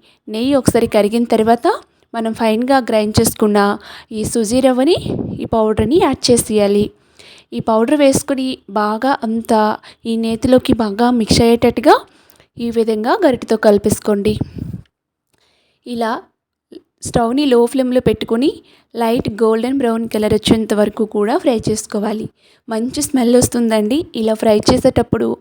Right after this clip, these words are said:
మనం మైసూర్ పాకు చేసేటప్పుడు ఎలా స్మెల్ వస్తుందో అలా వస్తుందన్నమాట. So, లైట్గా కలర్ చేంజ్ అవుతుంది అనేటప్పుడు ఇందులోకి ఒక కప్పు వరకు మిల్క్ పౌడర్ని యాడ్ చేసుకోండి. మిల్క్ పౌడర్ ప్లేస్లో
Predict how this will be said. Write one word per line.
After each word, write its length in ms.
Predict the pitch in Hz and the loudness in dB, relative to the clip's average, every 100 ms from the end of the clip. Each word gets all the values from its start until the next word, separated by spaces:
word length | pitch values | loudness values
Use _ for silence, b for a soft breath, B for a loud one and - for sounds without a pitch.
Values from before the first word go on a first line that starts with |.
| _ | _
మనం 300 | 226 226 220 220 | -10 -8 -6 -6
మైసూర్ 340 | 214 214 262 | -6 -6 -6
పాకు 320 | 254 240 240 240 - | -4 -4 -4 -8 -4
చేసేటప్పుడు 640 | 240 220 240 233 220 214 214 - | -4 -4 -4 -6 -4 -4 -4 -6
ఎలా 200 | 220 214 | -6 -4
స్మెల్ 320 | - 240 202 | -4 -4 -4
వస్తుందో 380 | 208 - 220 311 440 B B B B | -4 -2 2 2 2 B B B B
అలా 260 | - 226 226 | -6 -2 0
వస్తుందన్నమాట. 800 | 226 220 233 226 220 214 208 202 214 - b b b | -2 -4 -4 -2 -2 -2 -6 -6 -8 -10 b b b
So, 160 | - 226 214 220 | -6 -2 0 0
లైట్గా 420 | 214 247 294 302 302 | -2 -2 -2 0 0
కలర్ 360 | 262 214 233 - | 0 0 0 4
చేంజ్ 280 | 247 226 226 | 4 4 2
అవుతుంది 440 | 214 220 226 226 226 | 2 0 0 0 0
అనేటప్పుడు 540 | 214 220 226 - 392 587 - b b b _ _ _ _ | -2 -2 -2 2 2 2 -2 b b b _ _ _ _
ఇందులోకి 580 | - 247 247 247 240 233 226 - - | -8 -6 -2 -2 -2 -4 -4 -10 -12
ఒక 160 | 233 254 | -6 -2
కప్పు 220 | 240 233 254 | -2 -2 0
వరకు 360 | 262 254 233 233 220 | 0 0 0 0 -2
మిల్క్ 280 | 247 254 254 277 | -8 -8 -6 -2
పౌడర్ని 440 | 247 233 233 320 | -2 -2 0 0
యాడ్ 240 | 427 269 - 233 | 0 -2 -2 -2
చేసుకోండి. 520 | 226 - 214 208 - - b b _ | -2 -2 -4 -2 -6 -10 b b _
మిల్క్ 240 | 240 240 294 | -6 -4 0
పౌడర్ 280 | 285 285 277 | 2 2 0
ప్లేస్లో 480 | 254 240 247 233 | 0 2 2 0